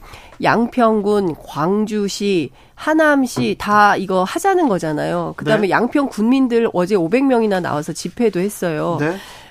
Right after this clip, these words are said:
Speaker 1: 그리고 이게 비단 양평 군민만의 문제가 아니라 이것은 이천십칠 년도에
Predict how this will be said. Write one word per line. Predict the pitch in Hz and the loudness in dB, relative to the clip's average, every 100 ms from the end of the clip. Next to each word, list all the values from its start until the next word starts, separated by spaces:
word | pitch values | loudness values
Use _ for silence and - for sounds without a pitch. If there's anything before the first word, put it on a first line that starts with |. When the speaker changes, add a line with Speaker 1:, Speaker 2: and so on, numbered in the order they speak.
| - | -4
Speaker 1:
그리고 | 269 277 277 269 269 214 | 0 2 2 2 4 2
이게 | 220 269 247 | 0 -2 -2
비단 | - 233 269 220 | -2 2 2 2
양평 | 143 233 302 285 | 0 2 2 2
군민만의 | - 208 262 311 302 247 233 | 0 2 4 4 4 4 2
문제가 | 175 170 185 196 | 0 -2 0 0
아니라 | 160 143 196 226 | 0 0 0 0
이것은 | 185 196 240 | 0 -4 -4
이천십칠 | 196 - 262 - - - 381 | -8 -4 -4 -4 -12 -2 2
년도에 | 359 240 170 160 190 208 139 | 2 2 0 -2 -2 -2 -4